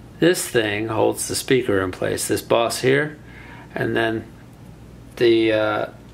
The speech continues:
Echo sits in here, kinda,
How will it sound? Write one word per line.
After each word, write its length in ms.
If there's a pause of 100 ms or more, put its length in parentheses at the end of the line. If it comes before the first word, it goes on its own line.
(160)
Echo 440
sits 640 (560)
in 160
here, 520
kinda, 420